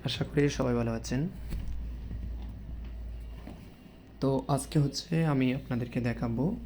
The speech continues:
মুন ক্যাকটাস কীভাবে গ্রাফটিং করবেন and এদের যত্ন কীভাবে নেবেন এটা, and হচ্ছে, আহ, গ্রাফটিং শুরু থেকে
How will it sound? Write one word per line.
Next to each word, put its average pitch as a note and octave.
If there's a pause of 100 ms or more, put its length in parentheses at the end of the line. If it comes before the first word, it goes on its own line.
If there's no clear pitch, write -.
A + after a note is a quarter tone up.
(580)
মুন C3+
ক্যাকটাস D#3+
কীভাবে A#2+
গ্রাফটিং A#2+
করবেন C3+ (600)
and A#2+
এদের A#2+
যত্ন B2
কীভাবে B2
নেবেন B2
এটা, B2
and A#2+
হচ্ছে, C3+ (640)
আহ, A#2
গ্রাফটিং D3 (220)
শুরু D3
থেকে C#3